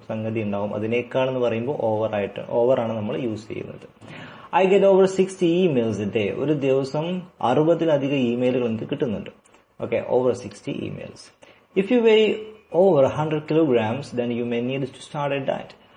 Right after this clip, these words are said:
നൂറിലധികം കിലോ നീ ഭാരം ഉണ്ടെങ്കിൽ നീ ഒരു ഡയറ്റ് സ്റ്റാർട്ട് ചെയ്യേണ്ടത് ആവശ്യമായേക്കും. ഓക്കെ, weigh over hundred kilograms. I've been waiting for over an hour. ഞാനൊരു മണിക്കൂറിലധികമായിട്ട് നിന്നെ ഇവിടെ കാത്തിരുന്നുകൊണ്ടേയിരിക്കും.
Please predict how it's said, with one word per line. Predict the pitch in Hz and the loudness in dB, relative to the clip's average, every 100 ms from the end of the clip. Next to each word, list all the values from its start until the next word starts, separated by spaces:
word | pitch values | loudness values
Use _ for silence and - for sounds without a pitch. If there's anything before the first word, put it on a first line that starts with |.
| - _ _ _ 123 | -20 _ _ _ -4
നൂറിലധികം | 147 180 190 165 160 170 208 - - - _ _ _ - _ _ - | 2 4 4 6 6 4 2 -6 -14 -20 _ _ _ -20 _ _ -2
കിലോ | 131 147 | 0 2
നീ | 151 143 196 220 - 104 | 0 -2 -4 -8 -14 -12
ഭാരം | 101 127 139 147 | -6 -2 -2 0
ഉണ്ടെങ്കിൽ | 127 139 104 87 - - _ _ _ 113 | 0 -2 -4 -6 -12 -20 _ _ _ -8
നീ | 117 | -4
ഒരു | 120 | -2
ഡയറ്റ് | 110 110 113 123 | 0 0 0 -4
സ്റ്റാർട്ട് | - 113 107 | -6 -4 -4
ചെയ്യേണ്ടത് | 110 110 113 131 | -4 -4 -4 -4
ആവശ്യമായേക്കും. | 175 110 107 - 101 101 101 - - - 123 | -2 -4 -6 -6 -6 -6 -6 -14 -20 -16 -14
ഓക്കെ, | 104 104 98 | -6 -6 -6
weigh | 101 135 135 | -4 -2 -2
over | 120 127 147 139 110 | -2 0 2 0 -2
hundred | 113 107 104 | -6 -8 -10
kilograms. | 101 95 - - 98 - _ _ _ - _ - 185 | -8 -6 -8 -12 -16 -20 _ _ _ -20 _ -2 0
I've | 165 | 2
been | 190 190 | 4 4
waiting | 180 180 131 123 | 6 4 2 -2
for | 127 127 | 0 2
over | 139 156 160 | 2 2 -2
an | 160 160 | -2 -2
hour. | 120 - 104 | -2 -4 -10
ഞാനൊരു | 117 143 143 | -6 -4 -2
മണിക്കൂറിലധികമായിട്ട് | 127 123 123 170 165 135 123 131 165 170 156 156 147 | -2 -2 -2 0 2 2 2 0 2 4 4 2 0
നിന്നെ | 139 143 | 0 2
ഇവിടെ | 139 | 2
കാത്തിരുന്നുകൊണ്ടേയിരിക്കും. | 135 120 - 135 135 131 127 120 - - 110 | 2 0 0 -4 -4 -2 0 0 -4 -14 -14